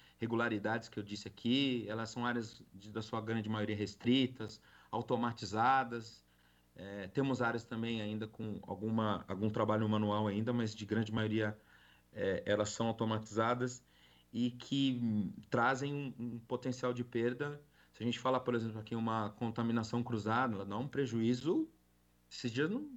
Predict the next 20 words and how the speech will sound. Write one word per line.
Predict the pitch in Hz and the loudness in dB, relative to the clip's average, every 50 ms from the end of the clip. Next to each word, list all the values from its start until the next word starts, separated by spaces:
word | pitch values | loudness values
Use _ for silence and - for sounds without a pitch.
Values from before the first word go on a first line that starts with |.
| 180 - - - | -16 -18 -20 -14
jornal | - 110 123 110 104 104 107 120 | -8 -4 -4 -2 -2 -2 -2 -2
aí | 113 104 104 107 | -2 -2 -2 -2
atrás, | 104 104 - 107 98 98 98 95 | -4 -4 -4 -6 -6 -6 -6 -4
aí, | 101 120 | -4 -4
um | 151 180 143 | -2 2 4
erro | 127 127 131 123 117 | 6 6 6 4 2
que, | 120 - 104 104 - - - - - - - - - - | -2 -4 -8 -8 -8 -12 -20 -20 -20 -20 -20 -20 -18 -8
que | - | -4
uma | 110 110 | 0 0
empresa | 110 110 110 113 110 107 107 107 | 0 2 2 4 4 4 4 2
teve | 110 - 110 110 107 104 104 | 0 2 2 2 2 2 0
aí | 98 104 117 135 214 | 0 0 -2 -2 -4
de | - - | -4 -4
alguns | 208 196 170 175 170 | -4 0 2 2 4
milhões | 160 180 175 139 135 135 135 127 117 | 4 4 6 6 6 4 4 4 2
aí | 110 110 113 | 0 0 0
na | 123 131 | 0 -2
sua | - - 147 | -4 -4 -4
produção, | - - 151 143 - - 135 120 107 107 107 - _ _ _ _ _ _ _ _ _ _ _ _ _ - - 90 | -2 -4 -4 -4 -4 -4 -2 -2 -2 -4 -6 -14 _ _ _ _ _ _ _ _ _ _ _ _ _ -18 -10 -6
né? | 90 92 101 123 - | -2 -2 -2 -2 -4